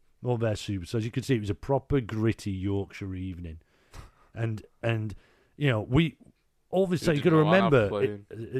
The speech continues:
Speaker 1: it, it, sorry?
Speaker 2: Uh, who did Milan have playing
Speaker 1: Yeah,
Speaker 2: in
Speaker 1: let's
Speaker 2: that
Speaker 1: get the
Speaker 2: team?
Speaker 1: book. Should we get the book out? Should we have a look? Let's, uh, let's go through that team, 'cause that's a great question. Actually, we might be able to get it on here. I don't,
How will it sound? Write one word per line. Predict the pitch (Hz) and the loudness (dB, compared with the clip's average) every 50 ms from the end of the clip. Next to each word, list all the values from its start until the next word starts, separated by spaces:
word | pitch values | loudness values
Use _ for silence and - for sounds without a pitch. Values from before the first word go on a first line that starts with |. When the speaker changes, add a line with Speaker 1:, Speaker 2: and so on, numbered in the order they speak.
| 117 117 | -6 -6
Speaker 1:
it, | 117 104 | -12 -12
it, | - | -6
sorry? | 135 135 151 170 | -2 -2 -2 -2
Speaker 2:
Uh, | 190 196 196 - | -4 -8 -12 -8
who | 110 110 | -8 -6
did | - 101 - | -6 -8 -10
Milan | 98 101 98 101 101 107 | -10 -10 -8 -8 -8 -10
have | 120 113 - _ | -10 -14 -16 _
playing | - 139 147 190 | 0 2 4 4
Speaker 1:
Yeah, | 190 165 | 4 4
Speaker 2:
in | |
Speaker 1:
let's | 165 170 202 202 | 2 0 0 2
Speaker 2:
that | - | 2
Speaker 1:
get | 208 185 | 2 2
the | 190 | 2
Speaker 2:
team? | 180 202 | 0 2
Speaker 1:
book. | 220 208 - - | 0 0 0 -2
Should | 208 127 - 185 | -8 -8 -6 -8
we | 202 | -6
get | 208 208 185 | -6 -4 -6
the | 220 | -4
book | 202 262 233 - - 170 | -4 -4 -6 -2 -2 -2
out? | 113 101 90 80 - _ | -2 -2 -2 -6 -10 _
Should | - - 170 | -6 -4 0
we | 190 | 0
have | 196 185 | 0 0
a | 214 | 2
look? | 226 233 196 120 - _ _ _ _ _ _ _ _ _ _ _ _ _ _ _ _ _ _ _ _ - - - | 2 2 2 2 0 _ _ _ _ _ _ _ _ _ _ _ _ _ _ _ _ _ _ _ _ -16 -6 -4
Let's, | 165 185 - - 208 | -4 -4 -2 -2 -4
uh, | 202 | 0
let's | 180 208 214 - | 2 2 2 2
go | - - 226 220 220 | 2 4 4 4 4
through | 175 - 180 147 127 | 2 2 2 2 4
that | 110 110 98 - | 2 2 0 -2
team, | - - 135 131 123 113 101 90 82 - _ _ _ - - _ _ _ - | -2 -2 0 0 0 -2 -4 -6 -10 -14 _ _ _ -20 -20 _ _ _ -4
'cause | 147 | -2
that's | 147 170 131 - | 0 0 0 -2
a | 147 120 | -4 -4
great | - 160 175 170 143 107 | 0 0 0 0 0 0
question. | - - 139 131 - - - 101 90 87 80 - | -2 -2 -2 -2 -2 -6 -10 -10 -10 -10 -10 -10
Actually, | 131 147 110 - - 156 160 151 127 - - - - _ _ - | -10 -10 -10 -8 -6 -6 -6 -6 -6 -10 -16 -20 -20 _ _ -12
we | 147 | -10
might | 180 233 262 277 | -8 -6 -4 -2
be | 285 | -2
able | 254 147 104 | -2 -2 -2
to | - 120 | -6 -6
get | 95 98 92 | -4 -2 -4
it | 90 80 | -4 -4
on | 78 80 78 78 | -8 -10 -10 -6
here. | 82 101 131 190 220 196 117 85 | -4 -4 -4 -4 -4 -4 -6 -6
I | 85 | -8
don't, | 87 110 113 - | -8 -10 -10 -10